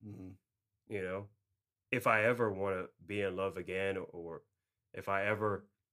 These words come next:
Speaker 2: want to break down that wall, I need to, I need to see where I'm at on a headspace. Like, where did this thought come from?
Speaker 1: Yeah.
Speaker 2: You know, where did this come from? How do I, how do I break this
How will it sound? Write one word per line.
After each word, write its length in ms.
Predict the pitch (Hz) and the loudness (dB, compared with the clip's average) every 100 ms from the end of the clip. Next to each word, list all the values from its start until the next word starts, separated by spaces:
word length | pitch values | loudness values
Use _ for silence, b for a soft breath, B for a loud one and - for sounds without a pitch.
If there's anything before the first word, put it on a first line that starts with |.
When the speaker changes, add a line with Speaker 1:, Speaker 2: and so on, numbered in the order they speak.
| _ _ _ _ _ _ _ _ - | _ _ _ _ _ _ _ _ -6
Speaker 2:
want 260 | 104 107 | 0 0
to 80 | 107 | 0
break 340 | 78 101 101 95 | -4 -2 0 0
down 180 | 101 | 0
that 160 | 92 85 | 0 -4
wall, 460 | 92 101 92 87 - _ _ _ _ _ _ | 0 2 2 0 -8 _ _ _ _ _ _
I 100 | 95 | -4
need 220 | 92 104 | -2 -2
to, 120 | 101 - | -2 -2
I 120 | 95 | -2
need 240 | 101 110 | 0 -2
to 100 | 98 | -2
see 280 | - - 110 | -6 -4 -2
where 180 | 104 101 | 0 0
I'm 160 | 90 90 | 0 0
at 160 | 101 | 0
on 100 | 98 | 0
a 40 | 87 | -2
headspace. 460 | 85 107 - 87 | -4 -6 -6 -8
Like, 100 | 85 82 | -8 -4
where 140 | 101 | 0
did 120 | 110 | 0
this 160 | 104 90 | 0 -6
thought 260 | - 87 - | -4 -6 -6
come 180 | 101 98 | -6 -6
from? 220 | 80 73 _ _ | -10 -14 _ _
Speaker 1:
Yeah. 180 | 92 85 - _ _ _ _ _ | -12 -12 -14 _ _ _ _ _
Speaker 2:
You 140 | - 98 | -10 -8
know, 160 | 92 92 | -8 -8
where 200 | 95 107 | 0 2
did 100 | 117 | 2
this 140 | 104 98 | 0 -2
come 220 | 107 107 | 0 -2
from? 220 | - 80 | -4 -8
How 140 | 95 101 | -4 0
do 120 | 104 | 2
I, 160 | 101 90 | 2 0
how 180 | 107 | 0
do 120 | 110 104 | 2 2
I 80 | |
break 440 | 92 80 101 117 - | 2 0 2 2 2
this 320 | 90 85 - | -6 -4 -8